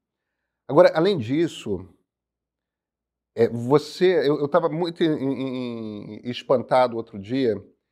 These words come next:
uma coisa que eu nunca tinha prestado atenção, é, eu tava na casa da Lia, minha mulher, é, nós somos casados, nós moramos na mesma rua, mas a gente mora em casas separadas. Isso quer dizer que a gente tem contas de Netflix separadas.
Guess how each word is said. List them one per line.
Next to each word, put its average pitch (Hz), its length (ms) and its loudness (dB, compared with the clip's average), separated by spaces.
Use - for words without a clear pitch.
uma 127 120 -2
coisa 165 200 4
que - 60 -10
eu 151 60 2
nunca 185 160 0
tinha 160 160 -2
prestado 113 380 0
atenção, 104 580 -4
é, 113 440 4
eu 131 100 4
tava 147 260 4
na 143 80 -4
casa 113 360 -2
da 120 120 0
Lia, 120 260 0
minha 107 140 -6
mulher, 110 400 -2
é, 104 180 -8
nós 120 520 -6
somos 143 200 -8
casados, 135 420 0
nós 131 160 -10
moramos 123 300 -6
na 123 80 -6
mesma 143 260 -4
rua, 131 380 -4
mas 117 160 -4
a 131 40 -2
gente 143 220 -4
mora 127 180 0
em - 40 -6
casas 123 260 0
separadas. 117 680 -4
Isso 175 240 -2
quer 135 160 -2
dizer 113 460 -2
que 127 60 -4
a 120 60 2
gente 143 240 -4
tem 151 100 -4
contas 147 320 -2
de 143 80 -10
Netflix 147 460 -6
separadas. - 640 -8